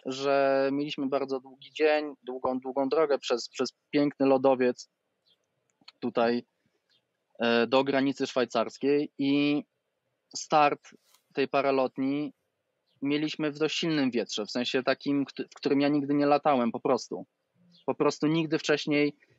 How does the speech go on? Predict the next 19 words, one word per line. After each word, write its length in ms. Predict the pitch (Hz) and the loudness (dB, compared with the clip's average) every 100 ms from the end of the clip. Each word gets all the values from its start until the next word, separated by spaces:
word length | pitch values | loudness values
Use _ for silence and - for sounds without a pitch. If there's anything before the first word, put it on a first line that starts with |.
| _ | _
nie 120 | 127 143 | 2 4
latałem 460 | 147 147 143 143 | 4 2 0 -2
przy 220 | - 143 | -6 -8
tym, 200 | 143 139 | -6 -6
przy 160 | - 156 | -8 -2
takim 320 | 151 143 156 | -2 0 0
wietrze, 360 | 160 156 - 120 | 0 0 0 0
bo 260 | 117 123 | 2 2
dopiero 320 | 123 127 135 131 | 0 0 -2 0
zacząłem 480 | 131 - 139 135 | -2 0 0 0
się 140 | 131 143 | 0 -2
uczyć 220 | 143 135 | -2 -2
latać 280 | 131 127 - | -2 -2 -4
na 100 | 123 | -2
paralotni 640 | 127 127 120 113 135 135 | 2 2 2 0 -2 0
i 40 | 139 | 0
nie 120 | 151 | 0
miałem 180 | 160 139 | 0 0
doświadczenia. 640 | 127 - 110 - 110 | -2 -2 -2 -4 -4